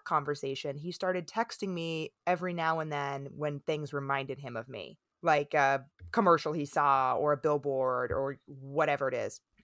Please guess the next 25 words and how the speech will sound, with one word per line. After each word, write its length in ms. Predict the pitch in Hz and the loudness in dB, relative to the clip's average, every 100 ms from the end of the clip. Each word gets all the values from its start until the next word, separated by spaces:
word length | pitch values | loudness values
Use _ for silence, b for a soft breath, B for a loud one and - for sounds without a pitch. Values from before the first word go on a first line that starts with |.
| - | -4
And 480 | 175 170 165 160 151 | 0 4 4 2 -2
this 140 | 226 | -6
was 80 | 285 | 0
happening 420 | 196 185 170 151 | 6 6 6 -2
for, 120 | 147 | 0
like, 160 | 139 - | 0 0
a 20 | |
couple 220 | 139 160 156 | -6 -4 0
months, 340 | 143 143 139 | 0 0 -4
and 160 | - 160 | -6 -4
we 80 | 156 | -4
would 120 | 151 | 2
go 120 | 165 | 2
back 200 | 180 175 | 4 0
and 100 | 165 | -2
forth 160 | 165 156 | -4 -4
a 40 | |
couple 220 | 165 151 | -6 -6
times, 320 | 143 156 139 139 | -2 -2 -2 -6
and 80 | |
then 80 | 139 | -6
that 120 | 131 | -4
would 100 | 127 | -4
be 100 | 117 | -4
it. 100 | - | -8